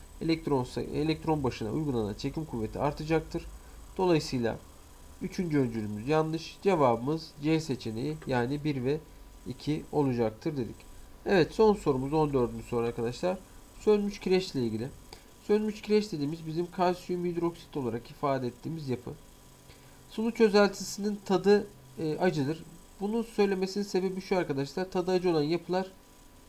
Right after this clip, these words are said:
bazlar. Kalsiyum hidroksit de bazik bir yapıdır. Bir metal hidroksit olduğu için.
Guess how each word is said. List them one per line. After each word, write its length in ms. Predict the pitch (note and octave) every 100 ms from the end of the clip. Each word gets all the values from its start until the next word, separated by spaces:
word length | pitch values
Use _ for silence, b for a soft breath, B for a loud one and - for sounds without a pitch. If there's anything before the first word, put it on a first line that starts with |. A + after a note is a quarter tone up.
| -
bazlar. 500 | - C#3 A#2+ G2 - - - - - - - - - - - - - -
Kalsiyum 440 | F3 E3+ E3+ E3+ D#3
hidroksit 360 | D#3+ D#3+ -
de 100 | D#3+
bazik 320 | C#3+ D3 D#3+ C#3
bir 80 |
yapıdır. 320 | A2 G#2 G#2+ - - - - - - - - - -
Bir 80 | C3
metal 340 | C3 C3 C#3+
hidroksit 480 | B2+ A#2 A2+ - A2+
olduğu 220 | G#2 F2
için. 200 | -